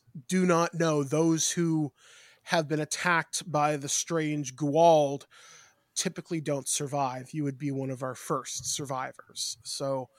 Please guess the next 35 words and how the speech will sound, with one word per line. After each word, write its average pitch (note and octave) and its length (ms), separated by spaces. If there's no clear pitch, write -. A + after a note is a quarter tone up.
when C#3+ 200
we D3+ 120
get D#3 260
your D3+ 80
medical, D#3 540
when D#3 280
we D#3 100
get D#3+ 200
medical D3+ 460
results C#3+ 360
back D#3+ 320
from D3+ 140
you, C#3+ 100
I'm C3+ 100
sure D3 180
our C#3 100
scientists C3+ 840
will C3+ 100
have C3+ 160
something C#3 340
to C3+ 60
share, C3 340
but C3+ 200
I C#3+ 160
myself C3+ 460
do D#3 140
not C#3 220
know, C3+ 200
as C3 140
that C3+ 180
is B2+ 120
beyond C3+ 440
my C#3 440
personal - 580
understanding." - 680